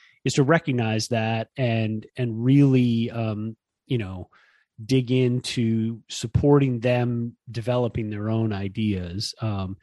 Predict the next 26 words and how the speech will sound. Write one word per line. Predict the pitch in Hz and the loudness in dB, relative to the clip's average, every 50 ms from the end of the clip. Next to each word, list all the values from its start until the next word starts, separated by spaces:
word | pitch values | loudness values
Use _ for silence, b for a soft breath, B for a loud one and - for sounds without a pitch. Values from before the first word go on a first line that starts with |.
| b b b b b b b - | b b b b b b b 2
and | 180 175 190 | 2 4 4
not | 208 220 220 - - - | 4 2 2 2 2 4
unguided, | 151 156 151 147 120 139 131 147 165 143 107 101 98 107 117 | 6 6 6 6 6 6 6 6 6 4 4 2 -2 -2 -2
not | 127 127 127 120 | -2 0 0 0
just | - 131 120 - - - | 0 -2 -2 -2 -2 -2
whatever | 113 113 117 120 120 110 120 | 2 2 4 4 2 2 2
they | 113 110 | 2 2
wanna | 107 107 110 107 101 | 0 0 -2 -2 -4
think | - - 151 147 - | -4 -4 -4 -4 -4
about, | 113 92 90 92 92 - | -6 -8 -8 -10 -12 -6
but | - 113 104 98 _ _ _ - | -4 -4 -4 -4 _ _ _ -4
really | 123 123 127 123 117 110 104 | 0 2 4 4 4 2 0
focused. | 98 - - - 131 117 107 - - 92 85 - - - - - - - - | -2 -4 0 2 2 2 2 2 -6 -8 -6 -6 -6 -6 -8 -12 -14 -8 -6
Um, | 113 104 101 98 95 92 98 95 - _ b b b b b b | -6 -4 -4 -6 -8 -8 -10 -12 -14 _ b b b b b b
so | b - 131 | b -2 -2
I | 117 | 0
think | 117 - 127 127 | 0 0 -2 -2
that's | - 131 127 - - | 0 0 0 0 -2
sort | - 127 113 | -4 -4 -4
of | 107 | -2
the, | 110 101 95 90 _ _ - 120 | -4 -6 -6 -10 _ _ -14 -8
where | 120 113 107 | -6 -6 -6
that | 101 104 98 90 | -6 -8 -10 -10
tension | - - 120 110 101 - 95 85 | -8 -6 -6 -6 -6 -8 -12 -14
comes | - 85 80 80 - | -16 -18 -16 -16 -18
in. | - | -20